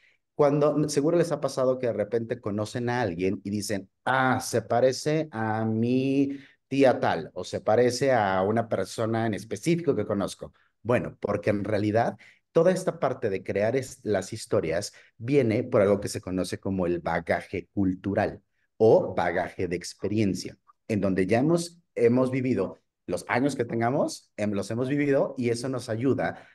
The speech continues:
a que cuando conocemos o interactuamos con alguien, algo o alguna institución, podamos generar esta historia. Pero a ver, esta historia que les platico que, que se genera de cinco a treinta segundos es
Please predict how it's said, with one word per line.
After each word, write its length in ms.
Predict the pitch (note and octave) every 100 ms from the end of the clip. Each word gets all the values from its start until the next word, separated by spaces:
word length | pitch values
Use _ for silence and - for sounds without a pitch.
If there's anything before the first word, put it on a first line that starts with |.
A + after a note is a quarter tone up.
| _ -
a 120 | G2
que 100 | F2
cuando 260 | G2+ F#2 F#2
conocemos 520 | G2 F2+ A#2+ A#2+ A#2
o 40 |
interactuamos 760 | G#2 F2+ F#2 E2+ - A2 A2+ A2+
con 260 | G2+ G2
alguien, 520 | G#2+ G#2 E2+ E2+ E2+ - _
algo 420 | G2 F#2+ E2+ D#2
o 260 | E2 D#2+ - -
alguna 320 | E2 F2+ G#2+
institución, 640 | A#2 C#3 C#3 C#3+ C#3+ F3+ - _ _
podamos 400 | A2 G#2 A#2+ -
generar 340 | F#2+ F#2+ F#2+
esta 220 | F#2 -
historia. 600 | F#2+ - - B2 D2 - - _ - _ _
Pero 160 | A#2
a 40 | A#2+
ver, 340 | C3 - - _ _ _
esta 260 | D3+ E3+ E3+
historia 500 | B3+ B3+ D#3+ F2+ D#2
que 380 | D#2 - F2 E2+
les 160 | F#2 -
platico 440 | F2+ F2 A#2+ G#2+
que, 240 | G2 F2+ - _
que 160 | F#2+ -
se 100 | G2+
genera 300 | G2 G#2 A#2+
de 120 | G2
cinco 460 | - - C3 B2+ - -
a 140 | E2
treinta 400 | - G2 G#2 G2+
segundos 640 | A2 E2 E2 E2+ C#3 A#3+ - - - - _
es 320 | D3+ F3+ F#3